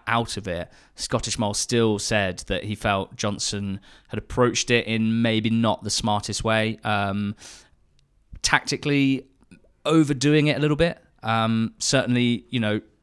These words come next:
trying to implement the sorts of things that managers of, of his philosophy try and implement, building through the thirds, passing out the back. Um, I think he, he went for a technical rather than a physical team. And, uh, from what I understand from Scottish Mole, that wasn't, uh, necessarily something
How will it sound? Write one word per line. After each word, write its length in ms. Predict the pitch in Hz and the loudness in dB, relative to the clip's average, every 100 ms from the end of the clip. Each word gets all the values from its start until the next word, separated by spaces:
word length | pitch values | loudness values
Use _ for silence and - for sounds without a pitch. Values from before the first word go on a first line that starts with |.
| _ - | _ 0
trying 360 | - 123 120 117 | 2 2 0 -2
to 140 | 127 | -2
implement 400 | 117 113 117 117 | -2 0 0 -2
the 60 | 123 | -4
sorts 340 | - 123 - | -4 -4 -6
of 60 | - | -4
things 380 | 120 113 113 - | -2 0 -2 -4
that 220 | 101 - - - _ | -6 -6 -16 -20 _
managers 400 | - 117 110 113 | 0 2 2 -2
of, 140 | 107 - | -4 -8
of 80 | 110 | -6
his 240 | - 110 - | -4 -4 -4
philosophy 500 | 120 113 - 113 110 | -2 -2 -2 -4 -2
try 160 | 120 | 0
and 100 | 123 | 0
implement, 460 | 143 127 107 95 104 | 0 0 -2 -4 -2
building 240 | 113 107 | 0 0
through 160 | 107 107 | -2 -4
the 80 | 104 | -2
thirds, 380 | 127 120 113 | 0 2 2
passing 320 | - 107 - 107 | 0 -2 -2 -6
out 100 | - | -6
the 60 | |
back. 340 | 110 120 113 - - - - | -2 0 -2 -8 -20 -20 -10
Um, 280 | 104 104 104 107 | -4 -2 -4 -6
I 80 | 107 | -6
think 240 | 117 101 | -4 -4
he, 180 | 117 113 | -4 -4
he 100 | 117 | -4
went 300 | 113 113 110 | -2 -2 -2
for 100 | - | -4
a 60 | 107 | -6
technical 520 | - 127 113 - 113 | -4 -4 -4 -6 -2
rather 240 | 117 120 | 0 0
than 140 | 113 117 | 0 -4
a 60 | |
physical 400 | 117 139 120 107 | -2 -4 -4 -8
team. 280 | - 101 95 | -8 -8 -6
And, 180 | 92 92 104 | -10 -12 -10
uh, 180 | 98 | -12
from 200 | 87 113 | -10 -6
what 100 | 107 | -2
I 80 | 107 | -2
understand 400 | 101 104 110 101 | -2 -4 -4 -6
from 120 | 101 | -6
Scottish 400 | 101 107 - 101 | -8 -8 -8 -6
Mole, 160 | 110 107 | -2 -2
that 120 | 104 | -2
wasn't, 300 | 104 104 101 - - _ - | -4 -6 -8 -14 -20 _ -16
uh, 80 | 73 107 | -12 -4
necessarily 640 | 110 107 113 117 110 104 | -2 -2 -2 -2 0 -2
something 640 | - 110 101 - 101 101 | -2 -4 -4 -4 -4 -2